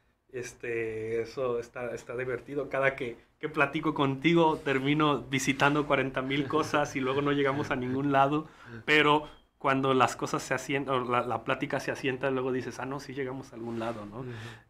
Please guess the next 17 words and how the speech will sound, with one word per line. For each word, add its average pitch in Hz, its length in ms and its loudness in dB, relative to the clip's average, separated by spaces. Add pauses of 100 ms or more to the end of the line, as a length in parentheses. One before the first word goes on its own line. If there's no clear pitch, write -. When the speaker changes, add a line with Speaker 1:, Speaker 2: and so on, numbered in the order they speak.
(160)
Speaker 1:
Quiero 147 180 2
creer 143 220 8
que 143 60 2
este 143 140 -2
es 135 100 -4
otro 139 180 2
ejercicio 135 460 2
de 123 120 8
esos 131 320 0
y 120 100 -6
que, 110 380 -12 (300)
pues, 110 220 -16
que 120 100 -16
siga 143 240 -8
habiendo 147 240 -2
más, 139 260 -6
¿no? 127 200 -8